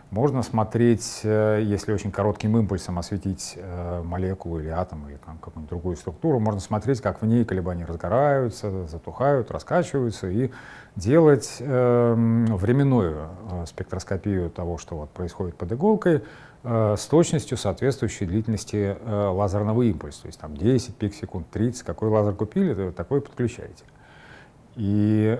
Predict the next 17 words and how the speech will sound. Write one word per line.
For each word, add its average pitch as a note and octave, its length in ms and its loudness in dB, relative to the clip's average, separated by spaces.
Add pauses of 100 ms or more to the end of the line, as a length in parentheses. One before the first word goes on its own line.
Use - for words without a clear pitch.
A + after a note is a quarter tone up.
эм, A2+ 960 0
получилось, G#3 500 2
что D3+ 760 4
вот, C3+ 280 -4 (140)
э, B2+ 500 2
эта B2 180 -2
методика, A#2+ 600 2
она D3+ 260 0
уже, F3 600 2
м, C#3 400 -2
перешла C3 520 2
к, - 200 -10
э, A#2 400 2
м, G#2 760 -2
методике G#2 720 0
спектроскопии G#2+ 800 -2
отдельных, G#2 680 2